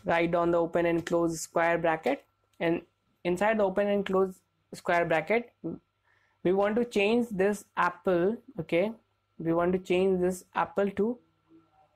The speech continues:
uh, mango. Okay, so the index of this apple is zero, so I will write zero here. After that, I will write assign operator,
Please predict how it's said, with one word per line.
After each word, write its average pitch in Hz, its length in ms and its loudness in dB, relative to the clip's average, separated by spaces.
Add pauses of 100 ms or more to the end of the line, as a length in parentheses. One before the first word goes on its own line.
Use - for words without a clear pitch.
(120)
uh, 160 400 0 (560)
mango. 175 460 0 (120)
Okay, 233 240 -4 (920)
so 196 440 0 (480)
the - 100 0
index 214 440 0
of 214 180 2
this 233 340 0
apple 180 360 0
is 185 140 2
zero, 160 380 2
so 180 140 -4
I 170 120 2
will 165 260 0
write 165 280 0
zero 160 280 2
here. 180 320 0 (640)
After 175 300 0
that, 196 200 2
I 180 80 4
will 180 180 2
write 170 360 0 (960)
assign 190 380 2
operator, 175 540 2